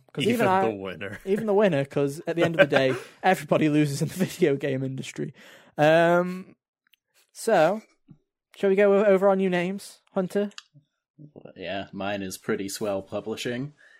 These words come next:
Speaker 3: It's something I say all the time, and it makes an acronym for P S P.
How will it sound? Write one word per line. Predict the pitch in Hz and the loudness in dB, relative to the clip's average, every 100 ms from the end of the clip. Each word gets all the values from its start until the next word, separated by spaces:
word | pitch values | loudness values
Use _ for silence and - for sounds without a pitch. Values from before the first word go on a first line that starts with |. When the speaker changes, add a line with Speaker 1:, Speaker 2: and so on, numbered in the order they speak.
| _ - | _ -10
Speaker 3:
It's | 104 101 - - - | -8 -6 -8 -8 -4
something | 104 101 95 | -4 -4 -6
I | 95 | -6
say | - 104 | -6 -4
all | 104 107 | -4 -4
the | 107 | -6
time, | 117 113 120 107 | -6 -4 -4 -4
and | 107 101 | -4 -6
it | 110 | -8
makes | 101 98 | -8 -10
an | 110 | -8
acronym | 101 - 104 95 98 | -10 -10 -10 -8 -10
for | 101 | -12
P | 92 92 | -10 -8
S | 90 - | -8 -10
P. | 78 64 | -10 -12